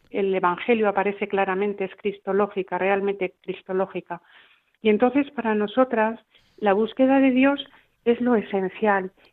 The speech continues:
Yo te diría que es como la clave que, que explica y que justifica nuestra vida, ¿no? Y fíjate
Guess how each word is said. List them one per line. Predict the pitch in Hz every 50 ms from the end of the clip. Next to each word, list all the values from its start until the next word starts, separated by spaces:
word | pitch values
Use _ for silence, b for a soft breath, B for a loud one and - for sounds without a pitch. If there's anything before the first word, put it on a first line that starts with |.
| b _ _
Yo | 190 - 247 247
te | 269 269 262
diría | 262 262 254 247 254 247
que | - 240
es | 233 - -
como | 233 214 208 202
la | 196 180 185 185
clave | - 214 220 226 214 240 233 220 b b b b b b _ _ _
que, | 208 196 196 190 - - -
que | 196 190
explica | 190 - - - 208 240 240 - 247
y | 233 233
que | 226 190
justifica | - - 208 196 202 - 190 - - 202 196 202 196 190
nuestra | 185 190 185 185 - 196 190 185
vida, | 185 190 185 185 185 185 185 190 208
¿no? | 208 202 220 262 269 b b b b b b b b
Y | - 214
fíjate | - 240 240 - 285 277 277 277 262